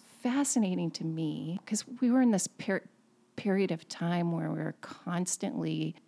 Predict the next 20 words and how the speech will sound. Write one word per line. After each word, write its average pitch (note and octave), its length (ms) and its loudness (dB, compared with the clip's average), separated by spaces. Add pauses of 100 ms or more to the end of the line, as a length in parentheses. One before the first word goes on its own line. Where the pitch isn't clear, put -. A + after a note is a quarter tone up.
(120)
buying E3+ 460 0
companies F3+ 840 -4
and - 220 0
merging. F3 840 2
And - 220 -2
so - 340 -6
all G#3 280 0
these E3+ 460 -4 (100)
acquisitions E3+ 1000 -4
and D#3 160 -4
mergers. E3+ 680 0
And E3 140 -6
so F3+ 180 -4
that F3+ 220 -4
also F3+ 340 0
meant F3+ 340 0
lots F#3 200 -6
of - 100 -6
layoffs A#3+ 1000 0
and, F#3+ 280 0